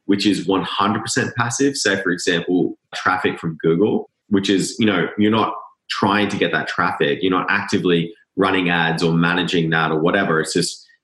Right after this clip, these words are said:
every month, because you're ranking on page one, you're just getting a certain amount of traffic that leads to sales. That's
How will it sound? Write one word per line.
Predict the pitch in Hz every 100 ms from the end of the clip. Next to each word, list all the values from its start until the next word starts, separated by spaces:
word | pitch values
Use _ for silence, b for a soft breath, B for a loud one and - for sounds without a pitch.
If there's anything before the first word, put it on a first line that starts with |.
| -
every | 107 82 92 95
month, | 92 101 98 87
because | 92 95 90
you're | 85
ranking | 85 85 87
on | 78
page | 85 85 85
one, | 92 90 85 76
you're | 82
just | 85 -
getting | 85 85 87
a | 87
certain | - 69
amount | 80 78
of | 78
traffic | - 98 98 80
that | 80 73
leads | 76 76
to | -
sales. | - 95 95 73 - - _ -
That's | 120 -